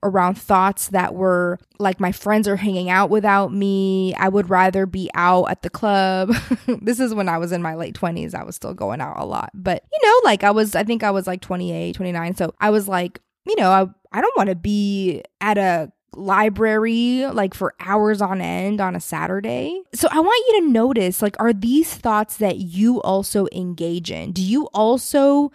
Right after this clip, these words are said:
make the work that you need to do harder than it needs to be by the thoughts that you keep saying to yourself over and over and over again? And the feelings that, like,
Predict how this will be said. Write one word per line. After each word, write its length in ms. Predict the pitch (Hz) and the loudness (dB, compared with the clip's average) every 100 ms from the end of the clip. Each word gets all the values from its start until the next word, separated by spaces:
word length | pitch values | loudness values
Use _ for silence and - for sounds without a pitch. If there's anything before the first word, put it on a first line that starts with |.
| - | -4
make 420 | 202 208 233 240 | 0 2 0 0
the 120 | 233 | -2
work 320 | 190 185 190 | 0 -2 -2
that 160 | - 190 | -4 -4
you 140 | 196 | 0
need 200 | 208 214 | 0 0
to 100 | - | -2
do 500 | 190 170 160 156 247 - _ - | -4 -2 -2 -4 -6 -8 _ -4
harder 580 | - 240 220 65 58 - - _ - | 2 4 4 0 -8 -16 -20 _ 0
than 100 | 208 | 2
it 80 | 214 | 4
needs 280 | 214 214 - | 2 0 -2
to 100 | 254 | -4
be 320 | 254 359 403 | -4 -6 -4
by 140 | 311 202 | 2 2
the 140 | 190 | 2
thoughts 460 | 196 - 196 208 - | 0 2 4 2 0
that 140 | 175 | -2
you 140 | 196 185 | -2 -2
keep 260 | - 202 | -4 -4
saying 360 | - 185 190 190 | -2 -2 -2 -4
to 160 | - | -4
yourself 360 | 175 170 156 160 | -4 -4 -6 -8
over 340 | - 175 165 147 | -6 -6 -4 -6
and 120 | 151 | -6
over 300 | 139 - 117 | -8 -6 -6
and 100 | 98 | -6
over 300 | 85 85 92 | -8 -8 -10
again? 400 | 90 - 90 98 | -10 -8 -8 -6
And 180 | - 185 | -2 -2
the 60 | |
feelings 480 | 185 226 214 202 196 | -2 2 2 2 2
that, 200 | 180 - - - | 0 -4 -10 -8
like, 120 | 196 | -8